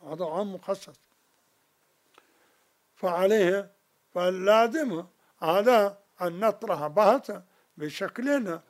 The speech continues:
آخر إن أمكن، وإلا هذا نطوي هذا البحث وندخ-، ونعطره هذا بعطر جيد ونخليه على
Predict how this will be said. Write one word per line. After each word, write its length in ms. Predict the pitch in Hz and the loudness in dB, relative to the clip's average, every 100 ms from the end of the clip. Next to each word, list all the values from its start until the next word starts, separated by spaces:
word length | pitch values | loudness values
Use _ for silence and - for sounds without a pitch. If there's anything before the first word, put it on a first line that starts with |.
| _ _ | _ _
آخر 520 | 175 - 247 277 233 - _ 196 | -2 2 6 6 4 -6 _ -2
إن 140 | 190 | 2
أمكن، 460 | 180 185 - 180 160 | 2 2 2 0 0
وإلا 960 | 151 156 156 165 190 196 233 220 208 - _ _ - | -4 -4 2 4 6 8 12 12 10 2 _ _ -2
هذا 540 | 170 196 226 196 185 - _ 196 | 0 4 4 4 0 -8 _ 0
نطوي 440 | 240 240 185 175 | 2 2 -4 -4
هذا 300 | 147 170 175 | 0 0 -2
البحث 460 | 165 175 202 - 160 | -4 0 0 0 -6
وندخ-، 520 | 160 165 160 180 - _ _ 175 | -8 -6 -2 -2 -2 _ _ -2
ونعطره 1160 | 180 190 180 185 - 247 247 220 370 302 220 - _ _ | 0 2 0 0 8 8 10 8 8 6 4 -2 _ _
هذا 580 | - 190 240 269 196 185 - _ 170 | 2 4 8 8 6 2 -12 _ 0
بعطر 640 | 190 208 247 247 185 160 - _ 156 | 0 4 4 4 -6 -10 -16 _ -20
جيد 580 | 139 240 247 330 349 269 | -2 0 0 -2 -4 -6
ونخليه 480 | 202 208 196 202 | -6 -6 -4 -4
على 420 | 196 175 175 165 | -4 -4 -4 -4